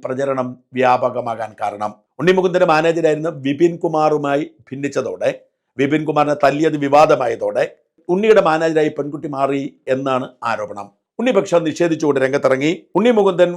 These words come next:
would like to clarify that he does not have and has never had a personal manager representing him in any capacity. All official communication, celebrations,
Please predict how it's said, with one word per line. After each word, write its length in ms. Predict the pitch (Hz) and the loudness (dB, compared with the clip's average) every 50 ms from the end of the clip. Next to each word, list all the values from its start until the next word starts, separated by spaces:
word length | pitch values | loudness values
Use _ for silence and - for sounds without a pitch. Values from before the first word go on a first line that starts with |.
| 175 165 156 | -4 0 0
would 160 | 180 175 170 175 165 160 | 0 0 2 4 6 6
like 200 | 160 160 156 - - 165 | 6 6 4 -2 -4 -4
to 60 | 165 156 156 - | -4 -4 -4 -2
clarify 420 | 156 151 160 170 170 165 - 180 170 143 143 | 2 4 4 4 2 0 -2 -2 0 2 2
that 140 | 143 143 143 147 - | 2 2 0 -4 -6
he 100 | 160 175 190 190 175 151 139 131 156 | -4 -2 0 0 -2 -2 0 2 2
does 140 | 156 156 160 - - | 4 2 0 -2 0
not 140 | 180 180 165 143 - 135 | 2 2 2 0 -4 -2
have 220 | 135 120 101 98 - _ _ _ _ _ _ _ _ - | -2 -2 -2 -2 -10 _ _ _ _ _ _ _ _ 2
and 360 | 135 151 170 175 180 170 - - | 4 4 4 4 2 -4 -8 -10
has 720 | - - - - 151 160 180 202 220 220 - - - - _ _ | -12 -14 -12 -6 -2 2 4 4 2 2 -2 -10 -18 -20 _ _
never 300 | - 147 156 156 156 151 | -4 0 2 4 4 4
had 260 | 139 - 107 98 - - _ _ | 2 0 -6 -8 -10 -12 _ _
a 80 | - - | -2 0
personal 480 | - - 170 180 170 175 165 170 170 165 | 4 6 6 6 4 2 -2 -2 -2 0
manager 380 | 156 147 147 147 147 143 151 | 0 0 0 0 -2 -2 -2
representing 500 | 147 143 - 156 147 147 160 147 143 139 | -2 -4 -4 -4 -6 -6 -6 -10 -8 -8
him 240 | 131 143 135 135 - - | -8 -8 -10 -12 -16 -14
in 100 | 131 131 | -12 -12
any 140 | 135 131 131 | -10 -10 -10
capacity. 640 | 131 117 - 117 104 - - 107 - 113 107 - _ _ _ _ _ _ _ _ _ _ _ - | -10 -10 -8 -8 -8 -8 -10 -16 -16 -16 -16 -16 _ _ _ _ _ _ _ _ _ _ _ 2
All 200 | 139 160 170 156 | 4 4 4 4
official 380 | - - 170 156 - 165 165 | 2 0 -4 -4 -4 -8 -8
communication, 720 | 151 151 143 151 156 151 151 147 156 147 147 - 165 165 | -6 -6 -6 -6 -6 -6 -6 -6 -6 -8 -8 -8 -14 -12
celebrations, 720 | 151 - 147 151 151 160 151 143 143 - 120 110 - - | -8 -6 -6 -2 -2 0 -2 -2 -4 -8 -14 -16 -18 -20